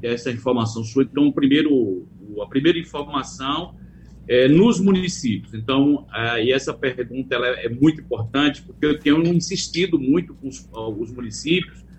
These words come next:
porque às vezes tem o programa lá no município e não existe divulgação, né, da existência do programa. Então, a primeira coisa que o, o,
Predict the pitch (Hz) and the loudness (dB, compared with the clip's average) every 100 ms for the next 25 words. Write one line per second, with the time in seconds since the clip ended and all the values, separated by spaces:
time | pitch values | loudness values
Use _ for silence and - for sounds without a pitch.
0 | - 147 - 170 160 147 190 190 - - | -6 -4 4 4 4 6 6 6 -2 -6
1 | 170 190 190 185 143 127 147 202 165 143 | -2 0 2 2 2 2 2 2 0 0
2 | 190 233 180 151 - - 131 - - - | 0 0 0 0 -2 -4 -4 -4 -14 -20
3 | - - 190 220 233 170 170 233 - 175 | -20 -4 0 4 4 2 -2 -4 -6 -12
4 | 165 160 147 - 131 135 151 196 254 - | -10 -4 -4 -2 -2 0 0 -2 -8 -14
5 | - - 113 127 170 147 143 139 135 156 | -20 -4 0 2 2 2 2 0 -4 -4
6 | 170 160 139 123 104 90 82 87 - 143 | -4 -6 -8 -4 -2 0 -2 -6 -2 2
7 | 175 190 214 - 160 185 170 120 104 123 | 4 4 4 0 2 4 4 2 -4 -2
8 | 127 120 107 104 110 95 | -2 -2 -10 -14 -14 -14